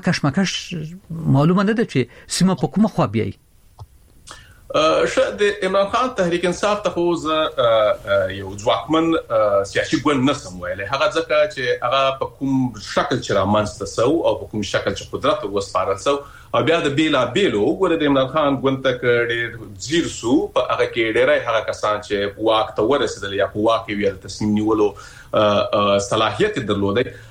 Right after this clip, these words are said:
Speaker 2: هغه د نورو ګوندونو ورته راغلله. آه، هغه کې داسې کسان هم وو چې د پوځي کورنیو غړي وو او بیرته ځنې ولاړله. او اوس موږ یې وینو چې مخالفتونه، مثلا شیر افضل مروت د، آه، پی ټی ایم یو له، آه، مخکښو غړو، پی، پی ټی آی یو مخ-،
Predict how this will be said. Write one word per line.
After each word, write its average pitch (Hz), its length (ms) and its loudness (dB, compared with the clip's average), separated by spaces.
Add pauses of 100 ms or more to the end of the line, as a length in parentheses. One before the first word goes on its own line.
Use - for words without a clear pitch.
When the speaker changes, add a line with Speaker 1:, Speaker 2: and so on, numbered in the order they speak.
(120)
Speaker 2:
هغه 170 200 2
د 180 120 2
نورو 180 180 4
ګوندونو 147 340 2
ورته 151 240 0
راغلله. 143 380 0 (180)
آه، 117 240 2 (120)
هغه 131 180 -2
کې 135 140 0
داسې 139 260 -2
کسان 139 400 0
هم 147 180 0
وو 113 220 2
چې 110 180 -6
د - 20 4 (200)
پوځي 110 320 0
کورنیو 123 580 2
غړي 107 300 -2
وو 160 120 4 (160)
او 127 140 4
بیرته 156 320 0
ځنې 127 240 0
ولاړله. 127 580 0
او 139 120 2
اوس 165 180 -2
موږ 156 180 -4
یې 170 120 -8
وینو 107 220 -4
چې 95 100 -12 (100)
مخالفتونه، 113 580 -2
مثلا 156 360 -2
شیر 143 100 0
افضل 147 340 0
مروت 135 400 0
د، 110 160 0 (400)
آه، 107 240 2
پی 117 140 0
ټی 139 100 0
ایم 131 80 2
یو 127 240 2
له، 123 100 4 (280)
آه، 110 160 4 (100)
مخکښو 131 520 0
غړو، - 300 -2
پی، 131 80 0 (100)
پی 123 120 0
ټی 143 180 0
آی 117 160 0 (100)
یو 123 160 0
مخ-، 113 160 -8